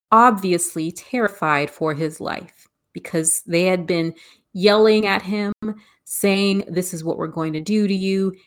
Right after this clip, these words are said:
And he knew full and well that they were very real and honest about that. He had no doubt about that. Do you, can you imagine how terrifying that is?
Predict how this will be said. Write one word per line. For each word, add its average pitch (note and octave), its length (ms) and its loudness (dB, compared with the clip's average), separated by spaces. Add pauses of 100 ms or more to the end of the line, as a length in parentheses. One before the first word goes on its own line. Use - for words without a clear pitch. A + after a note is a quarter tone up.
(280)
And E3+ 100 -10
he F#3 220 -4
knew F#3 580 0 (140)
full G#3 220 0
and G#3+ 120 0
well D3 560 -2 (100)
that D3+ 140 -6
they E3 140 -2
were E3+ 140 0 (640)
very F3 600 2 (1300)
real E3 440 2
and D3+ 100 0
honest - 400 0
about - 280 -4
that. - 200 -2 (760)
He D#3+ 120 -4
had D3+ 120 0
no D3+ 220 2
doubt - 260 -2
about - 260 -8
that. - 240 -8 (360)
Do G3 80 -2
you, A3+ 160 2
can - 180 2
you D4 120 8
imagine F#3 380 2
how F3 200 -4
terrifying A#3+ 720 -6
that B3+ 200 -6
is? C4+ 320 -6